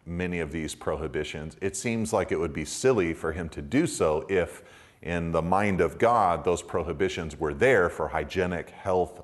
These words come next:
reasons. Why would Jesus then lift them, uh, later on? Uh, the best that I can conclude is that these prohibitions are given by God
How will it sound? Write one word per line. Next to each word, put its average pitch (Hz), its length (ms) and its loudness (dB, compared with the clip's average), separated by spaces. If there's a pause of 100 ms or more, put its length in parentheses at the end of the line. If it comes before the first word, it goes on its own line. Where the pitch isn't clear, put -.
reasons. 127 580 -2
Why 95 100 2
would 85 160 -2
Jesus 78 380 -6
then 71 320 -6 (440)
lift 85 460 0
them, 71 360 -6 (340)
uh, 71 140 0
later 73 400 0
on? 67 280 -4 (640)
Uh, 90 120 2
the 107 100 2
best 185 360 4
that 104 220 4
I 131 220 6
can 87 540 -2
conclude 76 720 -6
is 90 240 -4
that 82 320 2
these 127 480 0 (960)
prohibitions 98 1120 0 (540)
are 101 200 4
given 87 440 0
by 82 220 2
God 73 400 -4